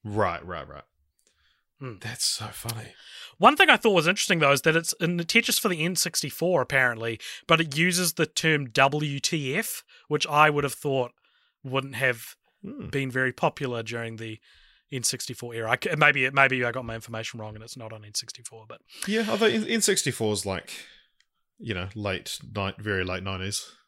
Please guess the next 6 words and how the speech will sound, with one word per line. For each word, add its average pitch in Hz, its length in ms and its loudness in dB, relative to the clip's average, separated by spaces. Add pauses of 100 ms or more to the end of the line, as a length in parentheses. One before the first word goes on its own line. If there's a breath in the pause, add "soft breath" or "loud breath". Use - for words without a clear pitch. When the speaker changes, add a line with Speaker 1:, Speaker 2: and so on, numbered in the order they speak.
(560)
Speaker 2:
Mm, 113 300 -8 (340)
that's 117 160 -6
true. 110 160 -10 (160)
Speaker 1:
Yeah. 139 100 -6 (440 loud breath)
Speaker 2:
Question 220 640 4 (260)
seventeen. 170 640 4